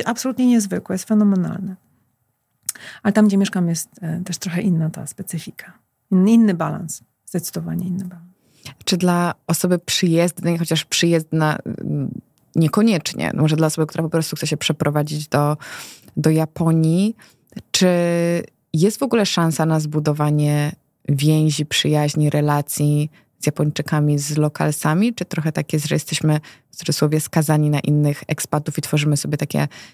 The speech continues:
Speaker 2: międzynarodowe społeczeństwo, które równolegle funkcjonuje? Jak to, jak to działa? Gdzie jest miejsce
Speaker 1: Mhm.
Speaker 2: na te różne grupy społeczne? Mam tutaj na myśli ten podział właśnie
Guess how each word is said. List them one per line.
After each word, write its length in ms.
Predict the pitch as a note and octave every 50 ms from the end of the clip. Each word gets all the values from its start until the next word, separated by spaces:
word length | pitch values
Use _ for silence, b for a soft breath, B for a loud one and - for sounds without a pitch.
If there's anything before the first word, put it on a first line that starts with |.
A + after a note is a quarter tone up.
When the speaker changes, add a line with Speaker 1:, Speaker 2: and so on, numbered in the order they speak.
| B B -
Speaker 2:
międzynarodowe 1000 | D3+ D3 D3+ D3 D#3 D3+ D3 C#3+ C#3+ C#3 C#3 C#3+ C#3 C#3 C#3 C#3 C#3 C#3 C#3+ C#3+ - _ B B B B B B B B -
społeczeństwo, 720 | - - - - D#3 D#3 D#3 D#3 - D#3+ D#3 D#3 - - D3+
które 240 | C#3+ - - D3+ D3
równolegle 440 | D3+ D3 D3 D3 D3 C#3+ C#3+ C#3
funkcjonuje? 400 | C#3 - D3+ D3 - D3 D3+ D#3 F#3
Jak 160 | A#3+ A#3 -
to, 180 | - D3+ D3 C#3 - - -
jak 180 | G#3 A3+ -
to 120 | - - E3
działa? 460 | D3+ - - C3+ C3+ C3+ C#3+ C#3+ D3
Gdzie 200 | D3 D3+ C#3+ F3+
jest 160 | E3+ D#3 -
miejsce 200 | D#3 D3+ - A3 G#3
Speaker 1:
Mhm. 80 | F#3+ F#3+
Speaker 2:
na 60 | D3
te 140 | - - D3+
różne 320 | D3+ D3+ D3 D3 D3 D3
grupy 280 | C#3+ C#3+ D3 D3 - D3+
społeczne? 480 | D3 - - D3+ D3 D3 - - D3 D3
Mam 160 | - C#3+ D3
tutaj 180 | D3 D3 D3
na 80 | C#3+ C#3+
myśli 200 | C#3+ C#3+ - -
ten 120 | - C#3+
podział 260 | - D3 D3 D3 D3 C#3+
właśnie 300 | C#3+ C3+ - - D3